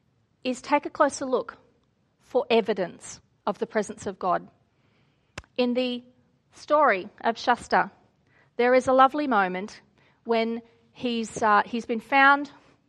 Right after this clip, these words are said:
by his people and he's safe once more, and they're heading back out, and he's with a mighty army of people, and he's riding a horse, and it's the bright light of day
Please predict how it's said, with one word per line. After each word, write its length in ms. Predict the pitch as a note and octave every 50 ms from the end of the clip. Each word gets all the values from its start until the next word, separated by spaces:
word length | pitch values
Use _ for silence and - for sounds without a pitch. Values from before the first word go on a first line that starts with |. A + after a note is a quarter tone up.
| _ _
by 140 | - A#3+ A3+
his 140 | A#3+ A3+ -
people 540 | - - C#4 C4 C4 - C4 B3+ C4 B3+ - - - _
and 120 | - G#3+ G3+
he's 200 | F#3+ G#3 F3+ -
safe 420 | - - - C4 C4+ C#4 - _
once 320 | C4 B3 A3+ - - - -
more, 300 | A3+ G#3+ G#3+ G#3+ G#3+ G#3 - - _ _
and 160 | - G3+ G3+
they're 80 | G3
heading 340 | G#3+ G#3 D4 D4+ D#4+ D4+ D4
back 220 | C4+ B3+ A#3+ - -
out, 300 | A3 G#3+ G#3+ G#3 - - - - - _ -
and 160 | G#3 G#3 G#3
he's 300 | - - A#3 A3 G#3+ -
with 160 | A#3+ A#3 A#3
a 60 | A#3
mighty 480 | A3+ A#3+ C4 C#4+ D4 D4 C#4+ - C4+ -
army 340 | B3+ B3 B3 B3 A#3+ A#3+ A#3
of 160 | A3 A3 A3+
people, 420 | - A#3+ A3 G3+ - F3+ F3 - - _ _ _ _ _
and 100 | - A3
he's 160 | A3 A3+ A3 -
riding 360 | B3+ B3 C4 C#4 C#4+ C#4 C4+
a 40 | B3
horse, 460 | - - G3+ F#3+ G3 F#3+ - - - _ _ _ _ _
and 200 | - G#3+ A3 G#3+
it's 260 | A#3 A3+ - - - -
the 120 | - A3+
bright 360 | - B3 B3+ B3+ C4 - -
light 400 | A3 A3 A3 A3 A3 A#3 - - -
of 160 | - G#3+ G3 -
day 480 | - G#3+ G3+ G3 F#3+ G3+ G3+ G#3 G#3+